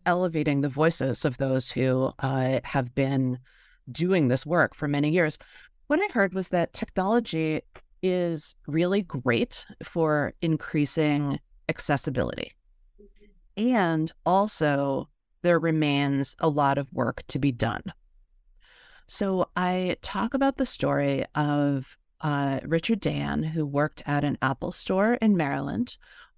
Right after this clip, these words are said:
uh, and was given some technology, uh, as an accommodation in his job, uh, because he's deaf.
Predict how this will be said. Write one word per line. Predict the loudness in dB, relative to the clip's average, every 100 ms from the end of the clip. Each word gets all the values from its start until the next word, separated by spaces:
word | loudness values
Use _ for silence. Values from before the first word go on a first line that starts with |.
| -4
uh, | -2 0 0 -2 -4
and | -4 0 0 2 2 0 -4 -10
was | -4 -2 0 0 0 -4 -10 -6
given | -2 2 2 2 0 -2
some | -4 -2 0 -2
technology, | -4 -4 0 2 2 0 -2 -2 -6 -10 _ -20 _ -2
uh, | 0 2 2 0 0 -4 -4
as | 0 2 0 -2 -6 -2
an | -2
accommodation | 0 0 2 2 -2 -2 -4 -6 -2
in | 0
his | 0
job, | 0 0 0 -6 -12 -6
uh, | -2 -2 -2
because | -4 -2 0
he's | 0 0
deaf. | -4 -6 -6 -8 -12